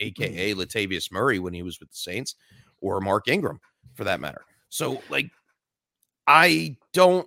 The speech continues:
Speaker 1: see the Bucs actually trying to save face here. They got rid of Leftwich.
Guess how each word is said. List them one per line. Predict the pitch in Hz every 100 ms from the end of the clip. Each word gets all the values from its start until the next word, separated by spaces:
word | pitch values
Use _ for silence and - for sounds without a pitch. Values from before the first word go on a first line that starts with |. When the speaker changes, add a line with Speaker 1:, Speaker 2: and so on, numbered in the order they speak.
| -
Speaker 1:
see | - - - 170 151 135 123 85
the | 123
Bucs | 101 127 123 123 - -
actually | 104 110 - 113
trying | 90 117 104 98 95
to | - 98
save | 87 - 104 90
face | - 107 87 -
here. | 95 90 90
They | 92
got | 101 123 117
rid | 110
of | 95
Leftwich. | 92 - 101 92 -